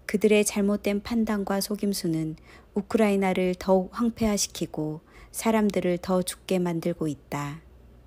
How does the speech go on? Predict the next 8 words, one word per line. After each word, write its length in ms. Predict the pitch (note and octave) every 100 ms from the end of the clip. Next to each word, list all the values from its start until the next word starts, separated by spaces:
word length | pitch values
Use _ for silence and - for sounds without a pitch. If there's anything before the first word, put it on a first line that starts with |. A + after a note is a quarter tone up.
| - - - - - - - - - - - - - - - - - - - -
질문 560 | - G#3+ G3+ G3+ G3 G3
삼. 400 | - F#3+ F3+ F3+ - - - - - A3
만약 440 | A3 A3 G#3+ G#3
당신 420 | A3 G#3 - A3+
말대로 600 | G#3 F#3 F3+ F3 F3 E3+ - - -
러시아가 600 | G3+ G#3+ A#3 A3 G#3+ G#3+
전쟁에서 720 | G#3 G#3+ G#3+ A3 G3+ G3+ G#3
승리한다면 920 | G3+ A#3 A#3 G#3+ F3+ F3 E3+ E3 E3